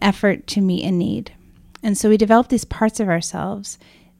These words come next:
that, so let's say we're, we're, we're little and, um, when we're born, we have an, we have, we're, we come into this world without any judgment, right? Like, there's no had,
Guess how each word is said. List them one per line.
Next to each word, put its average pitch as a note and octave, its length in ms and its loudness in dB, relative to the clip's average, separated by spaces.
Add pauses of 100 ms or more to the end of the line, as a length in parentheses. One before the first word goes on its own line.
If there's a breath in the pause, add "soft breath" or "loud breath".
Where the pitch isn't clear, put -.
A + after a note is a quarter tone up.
that, F#3 400 -2
so - 160 -4
let's G3+ 260 -2
say G3+ 200 0
we're, F#3 260 2
we're, F3 680 4 (560)
we're G3 260 6
little F3 460 4
and, F3 680 0 (140)
um, E3+ 560 -4 (1700 loud breath)
when A3 200 8
we're A3 140 8
born, G#3+ 300 6
we F#3 100 4
have F#3 240 -2
an, F3 320 -2
we F#3+ 180 -2
have, F3+ 280 0
we're, F#3+ 200 2 (220)
we A3 120 -2
come A#3 180 4
into A#3+ 140 2
this G3 180 0
world E3+ 300 2
without E3 520 0 (600)
any F3+ 260 4
judgment, - 640 -6
right? F3 220 -8
Like, E3+ 160 -6
there's E3+ 180 -4
no F3 100 2
had, E3 260 -4